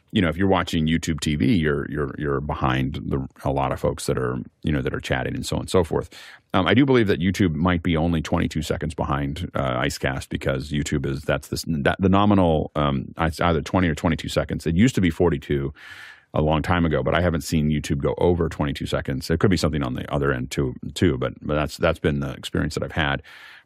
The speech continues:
Um, we could turn that down. So we can turn that down to, uh, as low as two and a half, um, seconds, but it will be, you know, lower quality. It's like six forty, uh, s-, signal in the lower latent, in what we call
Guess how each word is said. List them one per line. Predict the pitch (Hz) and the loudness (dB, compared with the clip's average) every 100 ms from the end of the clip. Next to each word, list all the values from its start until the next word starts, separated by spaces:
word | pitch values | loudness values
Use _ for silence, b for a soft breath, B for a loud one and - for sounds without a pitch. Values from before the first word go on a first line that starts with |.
| _ - | _ 0
Um, | 92 82 - | 2 2 2
we | 107 | 2
could | - 135 | 2 0
turn | - 113 | 4 4
that | 98 87 73 | 4 2 0
down. | 82 64 52 87 92 - - | -2 -2 -6 -8 -10 -16 -4
So | 82 | -2
we | |
can | - | 0
turn | 90 85 | 2 2
that | 73 | 2
down | 76 76 76 | 2 0 0
to, | 73 69 67 - | 0 0 -2 -2
uh, | 73 | -2
as | 65 78 | -2 2
low | 92 104 | 6 6
as | 85 | 4
two | 92 | 0
and | 80 | 0
a | |
half, | 76 76 - - _ _ _ - | 0 -2 -4 -20 _ _ _ -4
um, | 78 67 65 | -2 -2 -2
seconds, | 82 76 69 | -2 -2 -4
but | - 76 | -4 -2
it | 71 | -2
will | 76 | -4
be, | 71 69 64 60 _ _ - | -4 -4 -6 -10 _ _ -2
you | 78 | 0
know, | |
lower | 65 76 67 | 2 2 2
quality. | - 73 64 60 | 0 0 -2 -6
It's | - | -6
like | - | -6
six | - - | -6 -8
forty, | - - - 82 - - | -4 -4 -4 -10 -14 -6
uh, | 69 67 65 - | -4 -4 -8 -10
s-, | - - | -14 -8
signal | - 92 69 64 B B B B | 0 0 0 -8 B B B B
in | - 82 78 | 0 2 4
the | 76 | 4
lower | 76 78 78 73 | 4 4 4 2
latent, | 78 80 - | 2 0 -2
in | 87 80 | -2 0
what | 85 | 0
we | - | -2
call | 73 | -2